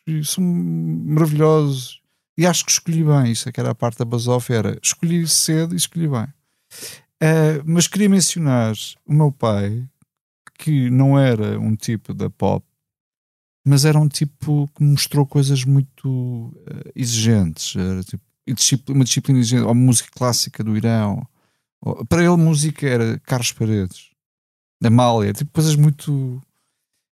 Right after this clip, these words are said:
eh, estou-te a dizer isto porque eu acho que isso determinou também, eh, este, este, esta entrada tardia na música que, pá, não era o Carlos Paredes. <laughs>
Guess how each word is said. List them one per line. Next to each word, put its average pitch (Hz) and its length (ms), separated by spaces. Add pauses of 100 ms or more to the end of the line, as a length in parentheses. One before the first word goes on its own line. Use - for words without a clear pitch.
(180)
eh, 127 420 (460)
estou-te 180 240
a 180 40
dizer 151 280
isto 123 220
porque - 180
eu 185 80
acho 170 160
que - 80
isso - 160 (240)
determinou 156 440
também, 143 560
eh, 127 400 (680)
este, 135 400 (720)
este, 127 440 (920)
esta 123 220
entrada 127 320
tardia 117 500
na 107 140
música 104 600 (140)
que, 117 260 (1160)
pá, 82 120
não 90 160
era 95 120
o 92 60
Carlos 107 220
Paredes. 170 600
<laughs> - 840